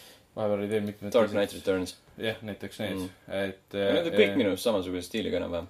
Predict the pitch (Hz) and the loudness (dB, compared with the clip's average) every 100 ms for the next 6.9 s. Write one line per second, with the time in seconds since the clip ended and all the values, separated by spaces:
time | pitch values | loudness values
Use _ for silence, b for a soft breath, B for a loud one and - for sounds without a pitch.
0 | - 95 98 165 110 107 101 101 - - | -10 -6 0 2 2 0 -2 -4 -10 -18
1 | - 127 135 156 170 214 165 139 123 160 | -8 -4 -4 -4 0 2 2 -2 -4 -2
2 | 160 165 143 160 - _ _ _ - 131 | -2 -2 -2 -4 -4 _ _ _ 0 0
3 | 120 - - - 123 110 - 117 208 262 | 0 -8 -16 -4 2 2 4 4 4 2
4 | 120 98 92 95 117 - 185 - 120 190 | 0 0 -2 -6 -4 -2 -2 -4 -8 -2
5 | 196 165 170 117 117 143 196 143 123 190 | 0 2 0 0 -2 0 0 0 -4 -4
6 | 127 95 101 110 - 214 123 85 | 0 0 -2 -6 -4 -4 -2 -4